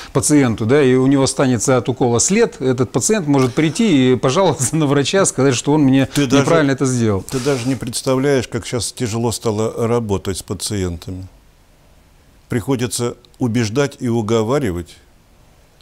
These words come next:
Speaker 2: То, что мы раньше делали на ура, и то, что это было нормально, то сейчас, э, много времени тратится впустую именно на уговоры больных, что им нужно попить препараты. Ты даже не представляешь, как это происходит.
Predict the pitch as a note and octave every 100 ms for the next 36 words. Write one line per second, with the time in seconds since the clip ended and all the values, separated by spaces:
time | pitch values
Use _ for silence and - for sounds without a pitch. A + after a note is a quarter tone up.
0 | _ _ _ - C3 - A#2 B2+ B2+ B2
1 | G#2+ - G#2 A#2 G2+ G2+ G#2 A2 A2+ B2
2 | D3+ G2+ - G2 G2+ F#2 F#2+ G2 F#2+ G2+
3 | A2 D3 A2 F2 G2 F2 - - - -
4 | G2+ B2+ C3+ - F#2 F2 F2+ F#2+ - -
5 | B2 C#3 B2 A#2+ C3+ A#2+ A2 B2 A#2+ -
6 | F#2+ - A2+ - C#3 - G#2+ G#2 G#2+ G#2+
7 | G2+ A2 A2+ A2+ A2 A2 G2 - C#3 C3
8 | A#2 B2+ E3 D3 F2 - - - _ A#2+
9 | - D3 - C3 - C#3 D#3 D#3 - -
10 | G#2+ C#3+ E3+ F3+ G3+ - A#3 C#4 - A3+
11 | A#3+ G#3 A#3 G#3 A#3 D#3 G2